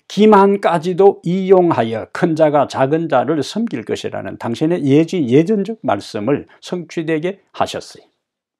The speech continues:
하나님의 목적과 하나님의 뜻과 하나님의 말씀은 어느 누구도 방해할 수 없으며 어떤 상황에서도 반드시 성취된다는 믿음을 가지고 살아가게 되기를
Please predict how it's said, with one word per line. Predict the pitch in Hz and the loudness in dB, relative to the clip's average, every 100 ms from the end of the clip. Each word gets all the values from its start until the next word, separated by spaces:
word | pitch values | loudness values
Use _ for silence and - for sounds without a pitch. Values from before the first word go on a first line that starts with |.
| _ _ _ _ _ _ _ _ | _ _ _ _ _ _ _ _
하나님의 | - 127 131 165 190 | -4 0 4 4 6
목적과 | 190 - 190 190 196 196 196 _ _ _ _ | 4 2 -2 0 2 2 -2 _ _ _ _
하나님의 | - 131 135 139 147 170 _ | -4 0 2 2 0 -6 _
뜻과 | 147 127 _ 139 127 123 _ | -6 -6 _ 2 4 2 _
하나님의 | - 113 113 113 117 | -2 -2 -2 -6 -8
말씀은 | 139 92 85 - 95 80 69 _ _ _ _ _ - - | -8 -8 -8 -8 -8 -8 -14 _ _ _ _ _ -20 -8
어느 | 135 156 185 202 220 233 247 247 240 | 4 10 12 12 12 12 10 8 6
누구도 | 226 208 214 214 214 | 2 0 6 8 6
방해할 | 208 170 170 147 147 | 4 4 4 2 0
수 | - 156 147 - | -4 -4 -4 -4
없으며 | 110 101 - 113 98 90 85 - _ _ - - | -8 -8 -8 -8 -8 -10 -14 -20 _ _ -20 -2
어떤 | 170 170 240 240 294 262 262 | 6 10 10 8 4 4 4
상황에서도 | - 139 117 107 98 - 110 104 - | 2 4 4 2 -4 -6 -6 -6 2
반드시 | 139 156 180 185 190 196 190 196 | 4 4 2 0 0 -2 -10 -12
성취된다는 | - 190 202 - - 180 180 170 160 180 180 _ | -6 -4 -4 -8 -6 -2 -4 -4 -6 -4 -8 _
믿음을 | 147 196 160 113 | -4 0 2 2
가지고 | 107 110 107 123 190 _ _ | 0 -4 -2 -4 -4 _ _
살아가게 | - 143 120 117 107 107 | -2 2 2 2 0 -2
되기를 | 110 113 180 220 | -2 -2 -2 -4